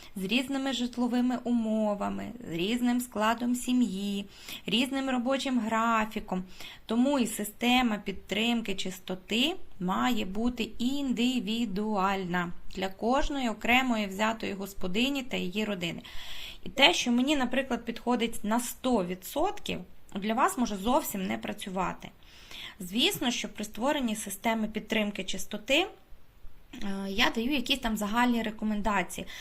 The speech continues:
ну, так би мовити, відправні точки. І вже на них ми набудовуємо те, що підходить для кожної з вас. Тобто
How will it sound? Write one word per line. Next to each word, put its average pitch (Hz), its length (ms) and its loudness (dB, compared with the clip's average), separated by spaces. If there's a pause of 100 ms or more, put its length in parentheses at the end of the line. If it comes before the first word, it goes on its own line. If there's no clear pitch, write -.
(160)
ну, 277 120 0 (100)
так 220 200 0
би 214 80 0
мовити, 285 380 2
відправні 214 520 0
точки. 220 600 -2 (460)
І 214 80 -4
вже 240 300 2
на 220 160 2
них 285 480 -2 (140)
ми 247 160 2
набудовуємо 214 920 2
те, 359 360 4
що - 260 -6
підходить 262 760 0
для 202 180 -2
кожної 240 680 0
з 202 100 -10
вас. 190 340 0 (420)
Тобто 240 360 2